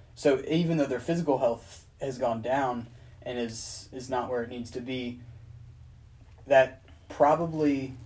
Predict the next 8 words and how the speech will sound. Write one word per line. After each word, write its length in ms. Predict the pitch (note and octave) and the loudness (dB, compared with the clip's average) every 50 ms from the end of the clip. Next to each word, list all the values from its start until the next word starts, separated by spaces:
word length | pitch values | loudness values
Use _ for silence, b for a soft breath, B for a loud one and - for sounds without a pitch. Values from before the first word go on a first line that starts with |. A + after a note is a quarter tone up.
| - - - - - - - | -18 -18 -18 -18 -18 -16 -8
has 260 | C3+ C#3+ C#3 B2+ B2+ - | 0 0 0 0 2 0
something 380 | D3+ C#3 C#3+ C#3 C#3 C3 B2+ | 0 0 2 0 -4 -4 -4
to 80 | C3+ B2+ | -6 -6
do 340 | B2 C3 C3 B2+ B2+ B2+ B2+ | -2 0 0 0 0 -2 -4
and 380 | B2+ B2 B2 A#2+ B2 A#2+ A#2+ - - - - - - - - - | -6 -6 -6 -8 -8 -8 -10 -16 -20 -20 -20 -20 -20 -20 -16 -10
is 320 | C#3+ C3+ B2+ B2 - - B2+ - - - | -6 -6 -6 -6 -8 -10 -12 -12 -12 -2
oftentimes 640 | - C3+ C3+ C3+ - C#3 C3+ B2+ C3+ B2 B2+ B2+ A#2+ | 6 8 8 8 6 2 -2 -2 -2 -2 -2 -6 -6
related 580 | A#2+ B2 B2 B2 A#2+ B2 A#2+ A#2+ A#2+ A#2+ - | -4 -4 -2 0 -2 -2 -2 -4 -6 -8 -10